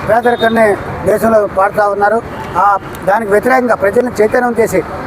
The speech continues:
శాస్త్రీయంగా వాళ్ళంతా ఆలోచింపజేసి దేశానికి అభివృద్ధి పదంలో పయనింప చేయడానికి మేము, ఆ, ప్రయత్నం చేస్తా ఉన్నాం. ఆ ప్రయత్నంలో భాగమే రేపు తొమ్మిదో తారీఖున మహబూబ్ నగర్లో సదస్సు. ఆ సదస్సుకు మీరు అందరూ రావాలి.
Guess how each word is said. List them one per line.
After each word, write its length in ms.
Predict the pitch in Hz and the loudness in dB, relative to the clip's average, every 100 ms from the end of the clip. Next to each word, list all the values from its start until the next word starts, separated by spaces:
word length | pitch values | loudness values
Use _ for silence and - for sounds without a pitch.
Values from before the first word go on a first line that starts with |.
| - | -4
శాస్త్రీయంగా 560 | 185 226 233 247 233 233 | -2 0 2 2 2 2
వాళ్ళంతా 420 | 208 208 208 202 | 2 0 0 0
ఆలోచింపజేసి 960 | 165 208 240 233 220 220 208 214 175 135 - - | 2 2 2 2 0 2 2 2 0 -4 -8 -4
దేశానికి 480 | 202 214 233 226 202 | -2 0 0 0 -2
అభివృద్ధి 320 | 180 214 - 214 | 0 0 0 -2
పదంలో 460 | 208 202 190 185 - - 185 | 0 2 2 0 -2 -6 0
పయనింప 360 | 202 214 190 196 | 0 0 0 0
చేయడానికి 400 | 190 190 170 170 | 2 0 0 0
మేము, 300 | 170 160 147 - - - | 0 0 -4 -8 -8 -2
ఆ, 80 | 165 | -2
ప్రయత్నం 360 | 160 185 185 165 | 0 0 0 -2
చేస్తా 220 | 196 202 | 0 2
ఉన్నాం. 280 | 196 190 214 - - - 170 | 2 2 0 -4 -6 -4 -2
ఆ 80 | 175 | 0
ప్రయత్నంలో 440 | 190 208 220 202 | 0 0 0 0
భాగమే 380 | 190 196 208 - - - - - | 0 0 0 -2 -4 -4 -4 -2
రేపు 240 | 196 - 196 | -2 0 0
తొమ్మిదో 220 | 220 214 | 0 2
తారీఖున 280 | 208 190 220 | 0 0 -2
మహబూబ్ 580 | - 175 202 202 196 | 0 0 0 0 -2
నగర్లో 340 | 185 185 185 233 - - - - - | 0 0 0 -2 -2 -4 -4 -6 -2
సదస్సు. 520 | 190 165 - - - - - 175 | 0 0 -2 -6 -4 -6 -4 0
ఆ 80 | 226 | 0
సదస్సుకు 440 | 202 233 233 233 | 0 0 0 0
మీరు 200 | 233 208 | 2 2
అందరూ 180 | 202 220 | 2 2
రావాలి. 400 | 220 214 220 | 2 2 2